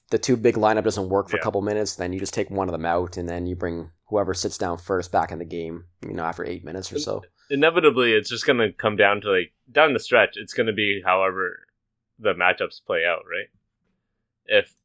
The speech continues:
Speaker 2: if Robert Williams is doing well on the floor, he's gonna ride it out. Why would Mazzulla take him out?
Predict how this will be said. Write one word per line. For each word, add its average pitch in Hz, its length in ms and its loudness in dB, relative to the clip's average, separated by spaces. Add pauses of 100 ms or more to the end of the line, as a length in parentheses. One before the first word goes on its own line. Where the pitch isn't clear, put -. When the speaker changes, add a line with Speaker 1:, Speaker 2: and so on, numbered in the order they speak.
(340)
Speaker 2:
if 107 100 -10
Robert 120 280 4
Williams 113 340 4
is 98 60 -14
doing 113 280 0
well 113 180 6
on 110 120 0
the 101 60 0
floor, 113 340 4
he's 104 160 -6
gonna 110 180 0
ride 98 240 4
it 95 120 -2
out. 95 280 2 (440)
Why 104 140 0
would 101 160 -2
Mazzulla 98 460 -4
take 92 160 -6
him 92 100 -12
out? 92 200 -6